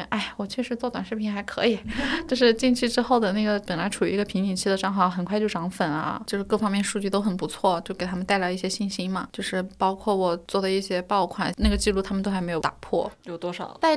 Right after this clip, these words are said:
Speaker 1: 这个行业里面非常高，有几百万的播放和几十万的点赞。
Speaker 2: 哇，嗯。讲什么的？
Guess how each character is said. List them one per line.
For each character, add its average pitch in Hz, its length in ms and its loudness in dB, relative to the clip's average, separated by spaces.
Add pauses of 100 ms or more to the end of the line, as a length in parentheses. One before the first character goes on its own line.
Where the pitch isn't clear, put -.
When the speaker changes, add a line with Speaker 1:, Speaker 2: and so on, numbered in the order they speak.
(100)
Speaker 1:
这 330 160 0
个 302 140 0
行 208 300 -4
业 285 100 4
里 294 60 2
面 202 160 0
非 220 160 0
常 202 260 -2
高， 196 320 0
有 196 160 -4
几 190 300 -4
百 214 240 6
万 208 160 4
的 208 80 -2
播 202 160 0
放 214 180 2
和 208 100 0
几 196 160 -8
十 - 220 -4
万 208 160 -2
的 196 80 -2
点 190 220 -6
赞。 190 240 -4
Speaker 2:
哇， 160 400 -8
嗯。 156 240 -16 (360)
讲 180 200 0
什 170 180 0
么 175 100 -2
的？ - 80 6